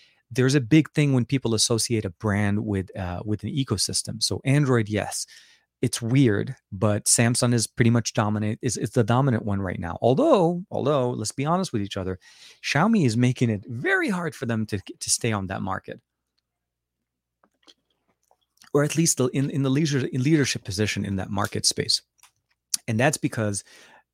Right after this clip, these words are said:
Xiaomi is really pushing limits, and they're improving, and they're releasing devices that make sense at a good budget price point. They have a, a, a price band that goes a very big, wide, uh, experience. And not only that,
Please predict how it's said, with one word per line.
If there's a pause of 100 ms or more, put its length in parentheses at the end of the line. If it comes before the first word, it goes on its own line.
(140)
Xiaomi
is
really
pushing
limits,
and
they're
improving,
and
they're
releasing
devices
that
make
sense
at
a
good (160)
budget
price
point. (380)
They
have
a,
a, (140)
a
price
band
that
goes
a
very
big,
wide,
uh,
experience.
And
not
only
that,